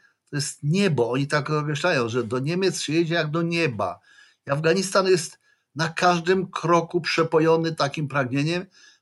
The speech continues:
Nawet kiedy przyjmował mnie jeden z ministrów, to tuż przed wejściem do jego gabinetu w Kabulu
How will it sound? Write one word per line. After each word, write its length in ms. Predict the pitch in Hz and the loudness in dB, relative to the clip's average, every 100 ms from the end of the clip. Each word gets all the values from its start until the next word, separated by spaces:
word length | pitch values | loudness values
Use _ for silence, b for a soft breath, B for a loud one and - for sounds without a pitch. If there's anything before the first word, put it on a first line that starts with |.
| - | -2
Nawet 220 | 160 175 | 2 2
kiedy 200 | 175 170 | 2 2
przyjmował 480 | - 156 170 175 165 | 2 2 4 6 4
mnie 100 | 165 | 4
jeden 180 | 170 156 | 4 2
z 120 | 139 | 0
ministrów, 680 | 185 208 214 - 127 104 - b b b | -2 0 -2 -2 -2 -2 -6 b b b
to 120 | - | -10
tuż 200 | 139 196 | -2 -2
przed 240 | - 156 131 | 0 0 2
wejściem 380 | 170 156 165 | 2 2 0
do 80 | 139 | 0
jego 220 | 143 139 | 0 0
gabinetu 520 | 127 131 123 156 165 151 | 2 0 0 -2 -2 -6
w 80 | |
Kabulu 480 | - 123 139 170 170 | 0 0 4 4 4